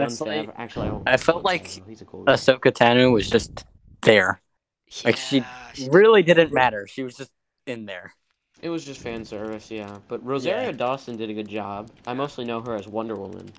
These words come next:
Speaker 2: but
Speaker 3: Well,
Speaker 2: she was good as
Speaker 3: she will be doing a good job in
Speaker 2: Ahsoka.
Speaker 3: her own show.
Speaker 2: Oh, wow, wow. That's a bit much.
Speaker 3: True. Hopefully, <laughs> I mean, she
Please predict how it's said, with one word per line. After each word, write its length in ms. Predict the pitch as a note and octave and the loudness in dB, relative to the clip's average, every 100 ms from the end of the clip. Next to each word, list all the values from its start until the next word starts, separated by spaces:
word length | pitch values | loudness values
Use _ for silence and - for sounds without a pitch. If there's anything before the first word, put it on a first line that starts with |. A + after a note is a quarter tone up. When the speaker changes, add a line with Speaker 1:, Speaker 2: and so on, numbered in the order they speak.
| _ | _
Speaker 2:
but 140 | G#2 | -18
Speaker 3:
Well, 160 | G2+ A2 _ _ _ _ _ _ _ _ - | -18 -20 _ _ _ _ _ _ _ _ -20
Speaker 2:
she 60 | |
was 100 | C3+ | -16
good 200 | G#2 G2+ | -14 -12
as 140 | G2+ G2 | -14 -16
Speaker 3:
she 160 | - | -20
will 140 | G2 A#2+ | -20 -20
be 120 | A#2+ | -20
doing 180 | G#2 G#2 | -20 -20
a 40 | G#2 | -20
good 160 | _ | _
job 320 | - G#2 G#2+ A2 | -20 -20 -20 -20
in 80 | |
Speaker 2:
Ahsoka. 80 | - - | -20 -20
Speaker 3:
her 120 | G#2+ | -20
own 80 | G#2 | -20
show. 460 | - - A#2 G2+ G2+ _ _ _ _ _ _ _ _ _ _ | -20 -18 -18 -18 -20 _ _ _ _ _ _ _ _ _ _
Speaker 2:
Oh, 220 | G#2+ F2+ - | -14 -14 -18
wow, 220 | F#2 F2+ _ _ | -20 -20 _ _
wow. 60 | - - - - | -14 -14 -20 -20
That's 200 | - - | -20 -20
a 20 | |
bit 220 | - - _ | -20 -20 _
much. 320 | _ _ - _ _ | _ _ -20 _ _
Speaker 3:
True. 500 | - - G2 F#2 G2+ _ _ | -20 -20 -20 -20 -20 _ _
Hopefully, 340 | C3+ C#3+ _ A#1 | -20 -20 _ -20
<laughs> 60 | |
I 40 | - | -20
mean, 100 | B2 | -20
she 180 | - | -20